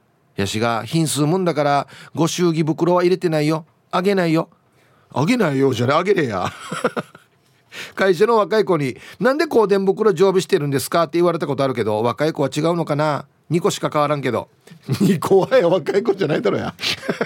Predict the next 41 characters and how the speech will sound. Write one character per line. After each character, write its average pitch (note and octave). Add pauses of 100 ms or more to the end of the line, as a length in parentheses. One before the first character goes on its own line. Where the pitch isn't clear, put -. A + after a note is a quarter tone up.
(680)
<laughs> -
二 A#3
個 G3+
は D4
も B3
う、 F#3+
ど-、 G3 (240)
同、 A3
同 G3+
年 F#3
代 F3+
だ C#4
よ、 B2
ほ B2+
ぼ。 F#2+ (800)
は C3
い、 -
あ -
り -
が D#3
と C3
う A#2+
ご A2
ざ A2+
い A2
ま G#2+
す。 - (1900)
あ E2 (920)
ー、 A2
「な E3
ん B3
で C#4
常 B2+
備 F3+
し -
て -
る D2
ん D#2+
で D#2
す -
か？」 -